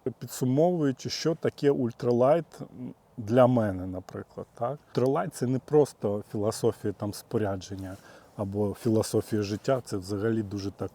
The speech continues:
пафосно звучить, хоча, можливо, для когось це також. Е, для мене ультралайт — це коли ви навчаєтеся визначати, що для вас дійсно важливо, а від чого можна відмовитись.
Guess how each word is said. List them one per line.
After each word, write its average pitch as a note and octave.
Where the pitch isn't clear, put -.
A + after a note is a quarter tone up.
пафосно G2+
звучить, G2
хоча, G#2
можливо, G2+
для G2+
когось G#2
це F#2
також. -
Е, F#2+
для G2
мене C#3+
ультралайт — A#2+
це A2
коли B2
ви B2+
навчаєтеся A#2+
визначати, A#2
що -
для G#2+
вас G#2
дійсно G#2
важливо, A2
а A#2
від A2
чого A#2+
можна A2+
відмовитись. G#2